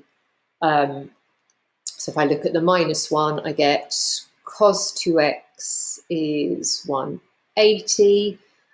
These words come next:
Um, and my next solution after that would be, uh, shouldn't need a calculator for that, I'm gonna be lazy, would be five hundred and forty, so that's gonna be too large.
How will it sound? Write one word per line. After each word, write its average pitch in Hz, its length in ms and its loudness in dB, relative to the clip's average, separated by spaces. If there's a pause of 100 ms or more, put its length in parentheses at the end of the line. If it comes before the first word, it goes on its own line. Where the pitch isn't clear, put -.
(140)
Um, 160 220 6
and 160 120 -6
my 156 120 2
next 170 320 2
solution 143 720 -2 (140)
after 151 320 -6
that 156 340 -2
would 156 200 -4 (120)
be, 151 540 -4 (100)
uh, - 440 -10 (920)
shouldn't - 240 -14
need - 180 -12
a - 60 -20
calculator - 340 -10
for 170 120 -10
that, 202 260 -8
I'm 170 140 -20
gonna 147 100 -12
be 143 100 -2
lazy, 180 380 4
would 165 100 2
be 170 100 6
five 165 220 4
hundred 160 220 2
and 160 100 -4
forty, 185 380 4
so 175 160 0
that's - 140 -4
gonna 151 120 0
be 143 140 -4
too 143 220 0
large. 170 560 4